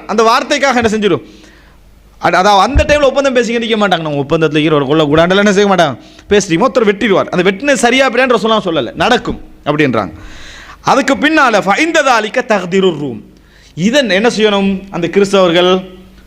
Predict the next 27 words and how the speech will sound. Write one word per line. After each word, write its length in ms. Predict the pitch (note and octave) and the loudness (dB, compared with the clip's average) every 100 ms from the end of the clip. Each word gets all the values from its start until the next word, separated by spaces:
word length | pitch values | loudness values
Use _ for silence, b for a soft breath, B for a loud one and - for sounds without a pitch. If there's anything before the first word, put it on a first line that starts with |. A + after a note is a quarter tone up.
| - - | -20 -4
சரி, 220 | C3+ B2+ | -2 2
இது 180 | C3+ C3+ | 2 0
பிரச்சனை 440 | C3+ E3+ E3 E3 | 0 0 2 0
நடத்திட்டு 340 | D3 C#3+ D3 | 0 0 0
இவர் 80 | D#3 | 2
இப்படி 180 | D#3 C#3+ | 2 2
சொல்லியிருக்க 360 | D#3+ D#3+ D3+ C3 | 2 2 2 2
கூடாது, 380 | C3+ C#3+ A3 - B B - | 2 2 0 -6 B B -4
இது 120 | F#3 | 0
நீங்க 180 | F3+ F3+ | 2 2
இப்படி 180 | E3 E3 | 4 2
வெட்டிருக்க 320 | D3 F3 E3 | 2 2 2
கூடாதுன்னு 360 | D#3 F3 C#4+ B3 | 2 2 2 2
போகணும். 420 | A#3 A#3+ F3+ - - B B B B | 2 2 0 -6 -12 B B B B
போகாம 540 | G3+ D4 D4+ C#4 B3 A#3+ G#3+ F#3 - - - - | 0 2 4 2 2 0 0 -4 -10 -20 -16 -8
சிலுவையை 380 | A3+ C#4+ D#4 D4+ | -4 0 0 0
தூக்கினத்துக்காக 760 | B3+ C4+ C#4 C#4 B3+ B3+ A#3 | 0 0 0 0 0 0 2
வெட்டி, 240 | A3 G3+ A#3+ | 0 -2 0
வெட்-, 200 | A3+ F#3+ | -2 2
அதாவது 400 | F#3+ F#3+ F#3+ F#3+ | 2 2 2 2
வெட்டிட்டாங்களான்னு 720 | A3 A#3+ B3 A#3 G#3+ G3 A#3 | 0 0 2 2 2 2 2
அந்த 320 | E4 B3+ B3 | 2 2 0
குரூப் 240 | G3+ G#3+ G3+ | 0 0 0
என்ன 160 | G3 | 0
செய்யும்? 280 | F3+ E3+ E3 | 0 0 -2
யுத்தத்துல 380 | D#3+ G#3+ G3 G3+ | -2 -2 2 2
இறங்குவாங்க. 460 | E3 D#3 B2 A2 | 2 2 0 -2